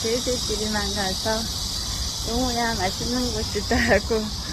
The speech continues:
또 용호 맛있게 먹고, 용호가 지금 여름 감기를, 목 감기를 하고 자꾸 기침을 하는데,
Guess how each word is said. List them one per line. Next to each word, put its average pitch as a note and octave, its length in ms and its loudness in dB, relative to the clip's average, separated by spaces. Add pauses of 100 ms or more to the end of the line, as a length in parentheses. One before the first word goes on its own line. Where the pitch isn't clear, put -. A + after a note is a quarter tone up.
(360)
또 - 960 -4
용호 A#3+ 220 2
맛있게 A3 580 0
먹고, G#3 580 -4
용호가 A#3 420 0
지금 A3 640 -2
여름 B3 300 2
감기를, G#3+ 720 -2 (760)
목 A3+ 180 -6
감기를 A3+ 520 0
하고 G#3 440 0
자꾸 G3 400 -4
기침을 A#3+ 480 -4
하는데, G3 600 -4